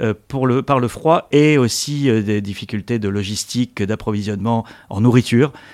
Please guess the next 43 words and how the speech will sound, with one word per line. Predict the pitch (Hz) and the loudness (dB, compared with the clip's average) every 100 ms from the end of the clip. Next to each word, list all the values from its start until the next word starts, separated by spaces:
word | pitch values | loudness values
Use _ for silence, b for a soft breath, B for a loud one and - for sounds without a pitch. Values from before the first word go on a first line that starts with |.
| B | B
euh, | 113 107 95 | -2 -2 -2
ce | - | -8
qui | 101 | -12
fait | 123 | -10
que, | 113 107 104 - | -6 -4 -6 -6
que | 107 | -10
c'était, | - 98 - 120 110 | -8 -8 -4 -4 -2
euh, | 98 95 92 90 _ B B B | -2 -4 -4 -8 _ B B B
euh, | 113 104 98 101 - | -6 -4 -4 -6 -8
assez, | 98 - 113 110 | -10 -4 -2 -2
assez | 104 117 | -4 -8
faible. | - 117 92 B B B B _ _ _ | -2 -2 -4 B B B B _ _ _
Et | 110 | 0
la | 151 | 4
deuxième | 196 185 185 | 6 6 4
chose, | - 196 | 2 2
parce | 127 - | 0 -2
que | 143 - B B | -4 -4 B B
moi | - 160 | 0 2
j'ai, | 165 143 | 2 0
j'ai | 123 131 | -2 -2
vu, | 117 156 190 160 - | -2 0 0 -2 -6
euh, | 87 120 | -6 -4
il | |
y | 117 | -4
a | |
pas | - | -4
très | 131 135 | -4 -4
longtemps, | 120 120 160 156 | -6 -4 -2 0
un, | 117 110 - | 0 0 -2
un | 110 107 101 | -2 0 0
documentaire | 107 - 139 123 175 | -2 0 0 2 4
américain | 139 110 117 107 110 - _ _ _ _ _ - - | 6 4 2 0 -2 -6 _ _ _ _ _ -10 -8
qui | - | -6
porte | 139 139 | -2 2
le | 139 | 4
même | 135 123 | 6 6
titre, | 127 123 | 2 0
La | 104 | 0
bataille | 101 127 107 | 0 0 0
du | 104 | 0
lac | 110 - | -2 -4
Chongqing, | 110 101 127 151 | -6 -4 -4 -4